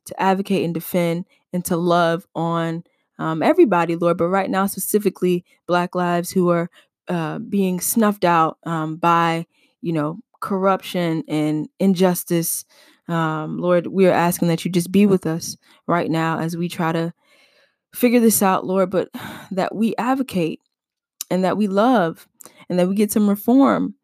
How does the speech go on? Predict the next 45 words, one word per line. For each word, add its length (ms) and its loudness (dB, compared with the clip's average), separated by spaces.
and 80 0
that, 160 2
Lord, 200 4
we 100 2
pray 580 0
and 200 0
that 200 2
we 540 0
advise 720 2
our 140 0
congregation 800 -2
on 200 0
what 180 -2
to 80 -6
do 240 0
and 100 2
how 280 -2
to 80 4
do 240 0
it, 120 -4
Lord, 320 0
and 140 -4
that 160 -2
we 80 -2
pray 200 2
for 120 0
the 100 0
families 600 0
of 100 0
the 80 0
lives 380 0
lost. 600 2
Lord, 120 4
we 120 4
pray, 340 4
pray 320 2
for 160 2
everybody, 600 2
Lord, 320 0
over 260 0
our 100 2
world 320 2
and 160 -4
cover 380 0
it 180 -2